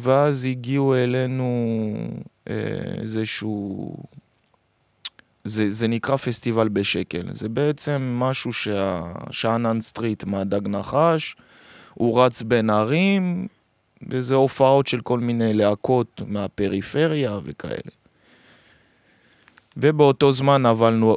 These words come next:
עבדנו על שיר שנקרא בואי אליי, שאף פעם לא יצא לנו להקליט, והוא היה מאוד להיט בעיר, אתה יודע, מפה לאוזן כזה, היינו שרים בהופעות וכל מיני, חתונות,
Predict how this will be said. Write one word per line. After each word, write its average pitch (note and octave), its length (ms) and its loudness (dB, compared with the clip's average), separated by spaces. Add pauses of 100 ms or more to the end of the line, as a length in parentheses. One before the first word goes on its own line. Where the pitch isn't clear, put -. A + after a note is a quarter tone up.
עבדנו A2 520 4
על G#2 80 4
שיר C3+ 420 2
שנקרא G#2 480 0
בואי G#2 360 4
אליי, B2 280 6
שאף A2+ 300 2
פעם A2+ 260 0
לא G#2 120 4
יצא G2+ 200 0
לנו G2+ 280 2
להקליט, C#3 640 2 (480)
והוא G#2 540 0
היה G#2+ 120 4
מאוד A2 380 2
להיט G#2 280 0
בעיר, B2+ 640 2
אתה - 100 -8
יודע, G#2+ 360 2
מפה G#2 360 -2
לאוזן D3+ 840 0
כזה, C3+ 580 -2
היינו A2+ 240 -4
שרים G2+ 440 -2
בהופעות F#2 640 -2
וכל G2+ 280 -4
מיני, F2 340 -4 (280)
חתונות, C#3+ 760 -4